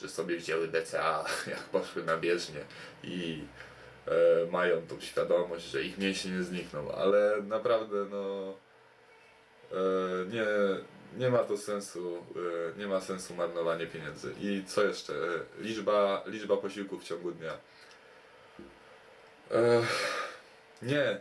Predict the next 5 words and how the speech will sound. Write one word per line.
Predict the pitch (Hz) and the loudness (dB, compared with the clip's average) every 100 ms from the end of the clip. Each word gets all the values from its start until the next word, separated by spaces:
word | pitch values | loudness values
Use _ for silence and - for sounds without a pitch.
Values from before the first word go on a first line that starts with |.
| 95 | -6
nie | 104 | -8
trzeba | 104 127 - 92 | 0 2 4 2
jeść | 92 - - - - - - | 2 -2 -4 -14 -20 -20 -18
sześciu, | - - 113 113 - 101 98 95 92 - - - - - - - - - - | -4 2 2 2 -4 0 2 2 -2 -12 -20 -20 -20 -20 -20 -20 -20 -20 0
ośmiu | 110 113 - 101 | 2 2 -2 -4